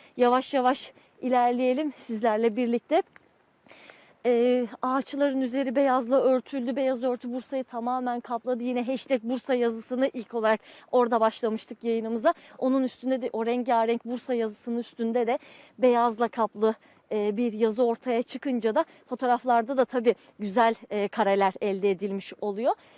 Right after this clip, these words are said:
Hemen şöyle Saat Kulesi'ne doğru ilerleyelim. Çünkü uzaktan Saat Kulesi de çok güzel gözüküyor. Yine burada da bir sürü vatandaş gelip şurada hemen selfie çekinen örneğin, e, bir vatandaş var. Saat Kulesi'nin arkasını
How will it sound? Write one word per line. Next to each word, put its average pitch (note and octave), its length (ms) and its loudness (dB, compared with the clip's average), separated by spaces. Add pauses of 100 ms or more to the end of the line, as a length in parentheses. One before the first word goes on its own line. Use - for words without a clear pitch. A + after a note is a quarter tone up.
(120)
Hemen C#4+ 260 -4
şöyle D4 320 0
Saat C#4 320 -2
Kulesi'ne C4+ 540 -4
doğru C#4 320 -2 (340)
ilerleyelim. C#4 580 -2
Çünkü C#4+ 440 -4
uzaktan C4 540 -4
Saat B3 360 -4
Kulesi B3+ 400 -8
de A#3+ 120 2 (220)
çok A#3+ 220 -8
güzel G#3+ 300 2 (360)
gözüküyor. A#3 480 0
Yine B3+ 320 0
burada B3 280 -2
da C4+ 140 2 (360)
bir C#4+ 120 0
sürü B3 400 -4
vatandaş B3 600 -6
gelip B3+ 240 -4 (680)
şurada A#3+ 460 -2
hemen A#3+ 380 -2
selfie B3 400 0
çekinen A3+ 500 -2 (120)
örneğin, A3+ 460 0 (200)
e, G#3+ 220 -2
bir A3 100 -4
vatandaş A#3+ 640 -4
var. B3+ 120 2
Saat A3+ 340 -4
Kulesi'nin A3+ 380 -6
arkasını A3+ 520 -6